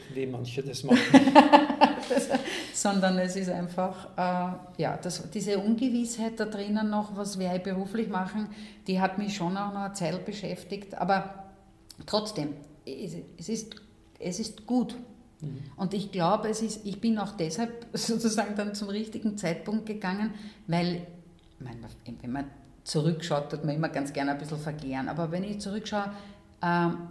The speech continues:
Speaker 2: schaue ich schon auch mit einer gewissen Befriedigung hin.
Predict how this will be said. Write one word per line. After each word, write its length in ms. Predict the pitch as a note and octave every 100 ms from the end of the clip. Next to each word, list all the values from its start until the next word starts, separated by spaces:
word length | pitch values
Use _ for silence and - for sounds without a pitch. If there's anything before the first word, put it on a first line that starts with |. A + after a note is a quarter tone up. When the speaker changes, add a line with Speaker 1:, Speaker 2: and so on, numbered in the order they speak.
| -
Speaker 2:
schaue 380 | - E3 F3 G3+
ich 120 | G3+
schon 260 | - F#3 G3
auch 460 | - F3 F3+ F#3 F3+ - - - - -
mit 340 | F#3 F#3 -
einer 400 | E3 E3+ F3 F3 - -
gewissen 420 | - F#3 F#3+ G#3+ G3+
Befriedigung 720 | G3+ F#3+ G#3+ A3+ - B2 A#2+
hin. 240 | B2 B2